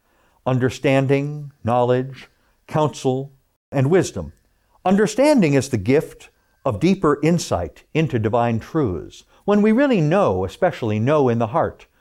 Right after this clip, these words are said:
what these things mean. When, for instance, one comes by only the gift of God to understand how fully it is that God does love us.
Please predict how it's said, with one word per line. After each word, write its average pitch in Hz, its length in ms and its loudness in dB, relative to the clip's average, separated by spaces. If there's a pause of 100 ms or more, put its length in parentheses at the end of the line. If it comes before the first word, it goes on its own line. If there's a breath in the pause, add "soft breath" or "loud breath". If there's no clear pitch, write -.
(160 soft breath)
what 143 380 -4
these 123 260 2
things 117 300 -2
mean. 117 320 -4
When, 139 180 -2
for - 160 -4
instance, 139 400 -8
one 131 180 -4
comes 101 540 -6 (540)
by 123 360 0
only 160 260 2
the 113 120 0
gift 117 260 -4
of 101 80 -8
God 113 400 0 (240 soft breath)
to 196 120 2
understand 202 600 0
how 135 120 2
fully 131 380 0
it 117 80 0
is 139 300 0
that 98 140 -8
God 117 280 0
does 113 240 0
love 143 180 0
us. - 280 -10